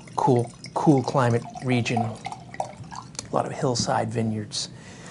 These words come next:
Um, of course, it's also the same grape as, uh, the Pinot Grigio of Italy,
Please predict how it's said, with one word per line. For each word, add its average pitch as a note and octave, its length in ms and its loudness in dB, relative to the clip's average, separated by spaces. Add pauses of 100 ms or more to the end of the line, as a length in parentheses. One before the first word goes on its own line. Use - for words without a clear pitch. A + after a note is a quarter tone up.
(260)
Um, A#2+ 280 4
of A#2 80 -2
course, - 320 4
it's - 200 -4
also C#3+ 260 0
the C3+ 60 -4
same C3 320 0
grape B2 340 0
as, A#2 400 -4
uh, - 260 -2
the - 100 -6
Pinot B2 340 0
Grigio B2 520 0
of A2 100 -6
Italy, A#2 420 -2